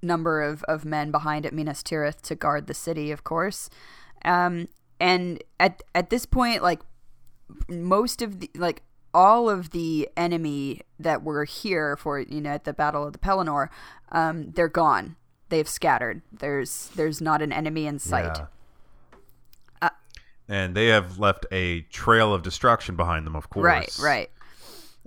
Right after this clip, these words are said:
Speaker 2: And also, I wanted to remind, remark that seven thousand men ain't a whole
Speaker 1: No,
Speaker 2: lot.
Speaker 1: yeah.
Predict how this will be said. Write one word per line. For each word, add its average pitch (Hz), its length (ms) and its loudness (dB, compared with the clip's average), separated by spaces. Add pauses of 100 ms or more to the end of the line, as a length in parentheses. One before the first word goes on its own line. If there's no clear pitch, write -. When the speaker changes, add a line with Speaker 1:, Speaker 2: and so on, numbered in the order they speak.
(440)
Speaker 2:
And 127 120 2
also, 170 300 6
I 127 80 10
wanted 127 240 4
to 107 60 6
remind, 104 540 4
remark 101 460 2
that 90 260 -2
seven 151 420 2
thousand 98 1080 2 (340)
men 85 680 -4 (1400)
ain't 127 140 0
a 98 40 6
whole 104 100 6
Speaker 1:
No, 220 180 10
Speaker 2:
lot. 82 360 4
Speaker 1:
yeah. 170 280 4